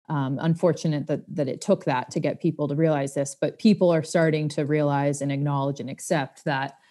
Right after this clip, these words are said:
um, forest restoration is needed to, to restore our forests to a healthy state and to, to return to healthier, um, fire cycles. So that's something that, um, perc has been working on and will continue to work on, um,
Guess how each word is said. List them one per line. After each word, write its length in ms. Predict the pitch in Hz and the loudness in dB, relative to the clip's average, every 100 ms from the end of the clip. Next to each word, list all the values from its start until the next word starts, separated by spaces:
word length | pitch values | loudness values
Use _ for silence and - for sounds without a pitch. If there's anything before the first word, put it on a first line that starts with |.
| _ _ | _ _
um, 380 | - 156 135 - | -4 -4 -4 -8
forest 340 | - 208 175 - | 2 4 4 2
restoration 760 | 147 - 170 156 165 156 151 - _ _ - | 0 2 0 2 -2 -2 -4 -10 _ _ 4
is 260 | 196 170 | 6 6
needed 480 | 175 170 156 151 143 | 4 4 4 2 -2
to, 500 | - 160 147 143 - | 0 0 2 -2 -6
to 260 | - 160 143 139 | -4 -2 0 -2
restore 680 | 160 - 180 165 156 147 - | -4 0 2 4 4 2 0
our 120 | 156 | -2
forests 480 | 147 170 151 147 - | 0 0 0 -2 -2
to 120 | 147 | -4
a 40 | |
healthy 460 | 127 165 151 151 147 | -2 -2 -2 -2 -4
state 460 | - - 156 147 147 | -8 -4 0 0 -2
and 280 | 151 143 135 | -6 -6 -6
to, 460 | - 143 139 123 - 160 | -4 -4 -2 -6 -8 -12
to 180 | - 147 | -8 -6
return 420 | 151 147 151 147 | -6 -6 -6 -4
to 100 | 135 | -6
healthier, 720 | 127 151 143 147 139 139 139 | -6 -4 -4 -4 -4 -4 -6
um, 360 | - 135 127 135 | -6 -8 -8 -8
fire 300 | - 156 147 | -2 -2 -2
cycles. 540 | 143 135 - 139 160 - | -4 -8 -6 -6 -6 -4
So 340 | 165 143 143 - - _ _ - | -2 -2 -4 -12 -20 _ _ -2
that's 240 | 185 - | 0 0
something 320 | 185 170 165 | -2 0 -2
that, 280 | 147 139 - | -2 -4 -6
um, 320 | 151 139 139 - | -6 -4 -6 -2
perc 260 | 202 190 | 0 0
has 160 | 202 156 | 0 0
been 160 | 170 | 0
working 320 | 165 156 170 156 | 0 0 -2 -2
on 240 | 156 156 | -2 -2
and 140 | 147 | -2
will 100 | 143 | -4
continue 420 | 143 160 151 151 147 | -4 -6 -4 -4 -4
to 120 | 147 | -2
work 200 | 143 139 | -2 -4
on, 320 | 147 143 147 - | -6 -4 -6 -8
um, 440 | 147 143 151 165 | -8 -6 -8 -8